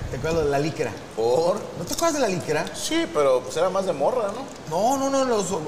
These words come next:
Speaker 1: noventas, ochentas, así, eh, como traje de baño usaban licras, eh, con una línea roja así, era como muy de moda.
Speaker 2: Ok.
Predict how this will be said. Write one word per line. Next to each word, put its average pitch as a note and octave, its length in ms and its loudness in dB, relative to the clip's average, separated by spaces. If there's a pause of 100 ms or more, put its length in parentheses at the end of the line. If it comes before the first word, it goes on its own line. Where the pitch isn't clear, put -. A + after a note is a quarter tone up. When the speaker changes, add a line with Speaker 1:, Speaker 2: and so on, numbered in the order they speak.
Speaker 1:
noventas, G3 540 0
ochentas, A3 500 -2
así, A3 420 -4
eh, D3 80 -6
como D3+ 220 -6
traje E3+ 240 -4
de G#3 100 -2
baño G3 220 -4
usaban F3+ 340 -2
licras, G#3 300 -4 (500)
eh, B2+ 100 -6
con C#3+ 160 -2
una D#3+ 40 0
línea E3+ 240 0
roja D3 280 -2
así, C#3+ 300 -4 (120)
era C3+ 100 -4
como D3+ 220 -6
muy C#3 160 -4
de D#3 80 0
moda. C#3 320 -2
Speaker 2:
Ok. - 100 -6